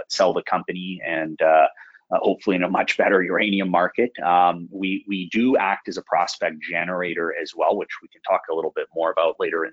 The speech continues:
the interview. So we've got multiple irons in the fire with several partner companies, uh, one of which is, uh, uh, an industry leader and strategic partner of ours, Orano, which is France's largest, uh, nuclear,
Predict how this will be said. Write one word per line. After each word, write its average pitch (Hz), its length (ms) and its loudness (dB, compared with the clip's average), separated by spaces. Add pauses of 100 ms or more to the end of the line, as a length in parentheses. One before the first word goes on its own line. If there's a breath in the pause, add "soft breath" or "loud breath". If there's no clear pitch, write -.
the 82 80 -12
interview. 82 380 -6
So - 180 -2
we've 80 220 -8
got 87 200 4
multiple 92 460 0
irons 85 340 0
in 87 100 -16
the 87 180 -10
fire 85 320 2
with 85 180 0 (460 loud breath)
several 95 340 2
partner 95 380 -2
companies, 87 680 -8
uh, 85 380 4
one 90 180 -4
of 87 120 -8
which 87 260 -6
is, 82 320 -8
uh, 80 220 0 (460 loud breath)
uh, 87 320 0
an 90 280 -2
industry 101 480 -2
leader 90 340 0
and 87 140 -2
strategic - 500 -10
partner 87 580 0
of 82 140 -6
ours, 87 420 2
Orano, 87 420 -2
which - 300 -14
is - 100 -20
France's 85 380 -8
largest, 82 460 -2 (100)
uh, 80 280 -2
nuclear, 85 600 -2